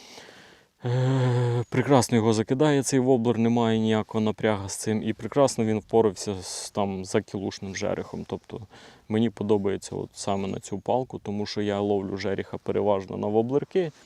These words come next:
невеликих розмірів, там, сорок шістдесят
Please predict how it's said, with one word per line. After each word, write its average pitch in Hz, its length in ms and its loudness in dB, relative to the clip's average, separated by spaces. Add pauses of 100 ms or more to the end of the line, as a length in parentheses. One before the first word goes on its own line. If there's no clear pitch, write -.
(120)
невеликих 120 540 0
розмірів, 98 460 0
там, 90 220 -12 (120)
сорок 127 600 0 (920)
шістдесят 101 600 -4